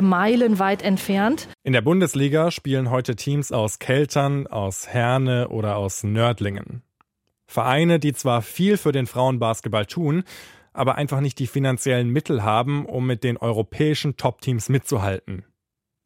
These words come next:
Speaker 2: In der Bundesliga wird auch heute noch in Schulturnhallen gespielt.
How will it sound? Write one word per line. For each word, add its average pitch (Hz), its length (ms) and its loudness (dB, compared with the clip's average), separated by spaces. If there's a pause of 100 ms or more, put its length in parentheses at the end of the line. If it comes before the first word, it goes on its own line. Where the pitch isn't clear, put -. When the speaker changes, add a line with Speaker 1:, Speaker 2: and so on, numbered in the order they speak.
Speaker 2:
In 139 100 0
der 123 80 4
Bundesliga 151 600 2
wird 143 140 0
auch 123 200 -4
heute 151 280 2
noch 139 200 -2
in 117 140 -6
Schulturnhallen 117 1000 0
gespielt. - 680 -6